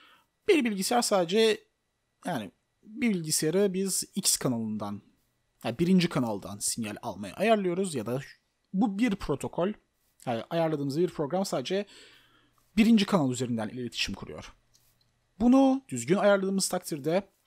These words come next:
birden fazla kanalla ayarlıyoruz ve bu sayede başka programlar ya da başka bilgisayarlar birbirlerinin kanallarıyla iletişim kurmadan,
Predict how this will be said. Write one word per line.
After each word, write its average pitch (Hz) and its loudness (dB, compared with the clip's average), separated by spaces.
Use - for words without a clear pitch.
birden 160 2
fazla 110 -4
kanalla 95 -10
ayarlıyoruz 214 2
ve 208 2
bu 240 -2
sayede 214 2
başka 165 2
programlar 143 0
ya 120 -4
da 110 -8
başka 143 -4
bilgisayarlar 180 -2
birbirlerinin 135 -4
kanallarıyla 123 -4
iletişim 120 -6
kurmadan, 185 -2